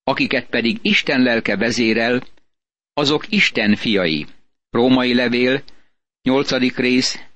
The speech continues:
tizennegyedik vers. Ennek van értelme, ugye?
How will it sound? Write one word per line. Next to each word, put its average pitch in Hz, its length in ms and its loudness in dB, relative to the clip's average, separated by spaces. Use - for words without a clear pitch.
tizennegyedik 98 800 0
vers. 80 400 -4
Ennek 156 400 2
van 202 220 2
értelme, 123 600 2
ugye? 101 420 2